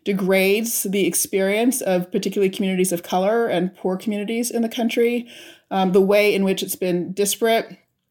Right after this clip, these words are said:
and differential treatment for people of color. So this case has been documented for quite some time.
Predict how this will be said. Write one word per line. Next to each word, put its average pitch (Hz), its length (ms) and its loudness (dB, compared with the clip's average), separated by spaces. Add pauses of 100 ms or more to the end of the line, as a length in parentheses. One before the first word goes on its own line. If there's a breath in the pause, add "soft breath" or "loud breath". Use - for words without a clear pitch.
(180)
and 180 100 -2
differential 196 460 2
treatment 240 680 -2
for 233 160 0
people 240 300 -2
of 233 140 0
color. 233 340 0
So 233 300 2 (340 loud breath)
this 269 460 2
case 277 260 0
has 226 100 0
been 208 140 0
documented 202 540 0
for 190 120 -4
quite 208 400 -2
some 170 280 0
time. 165 500 0